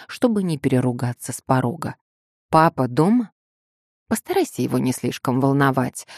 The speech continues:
Ему нужно сохранять спокойствие». Как же Элизабет нравилась эта роль заботливой дочери.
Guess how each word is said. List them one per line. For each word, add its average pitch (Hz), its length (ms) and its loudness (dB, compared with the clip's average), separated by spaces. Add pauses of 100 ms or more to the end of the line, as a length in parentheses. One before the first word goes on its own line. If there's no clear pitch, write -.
(140)
Ему 151 240 2
нужно 139 300 0
сохранять 139 560 -4
спокойствие». - 800 -6 (680)
Как 135 380 -4
же - 140 -10
Элизабет 131 760 -2
нравилась 139 800 -2
эта 131 180 0
роль 131 240 4
заботливой 135 680 -2
дочери. 156 580 -6